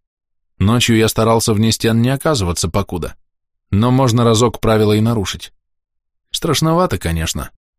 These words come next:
Сразу представляется мутант, подкрадывающийся в темноте. Но можно,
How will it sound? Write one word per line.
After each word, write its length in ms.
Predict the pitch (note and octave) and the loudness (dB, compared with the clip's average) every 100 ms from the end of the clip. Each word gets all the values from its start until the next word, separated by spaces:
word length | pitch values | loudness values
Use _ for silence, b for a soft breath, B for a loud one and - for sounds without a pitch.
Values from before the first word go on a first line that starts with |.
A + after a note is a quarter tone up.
| - | -12
Сразу 420 | - F#2 G#2+ A2 | -2 0 2 2
представляется 720 | G#2+ G#2 A2+ G2 G#2 G#2 G#2+ | 0 0 0 0 0 0 0
мутант, 460 | F#2+ F2 F#2+ A#2+ - | 0 0 0 0 -2
подкрадывающийся 880 | G2+ - G2+ G#2 F#2+ F#2 F#2+ - | -4 -2 0 0 0 0 -2 -4
в 20 | F2 | -4
темноте. 540 | F#2+ F2 E2 A#2+ D#3+ _ _ _ _ _ _ _ _ _ | -2 -2 -2 -2 -4 _ _ _ _ _ _ _ _ _
Но 220 | - E2 F2 | -6 -2 -2
можно, 520 | G2+ D#3 D3+ D3+ | 0 -2 -2 -2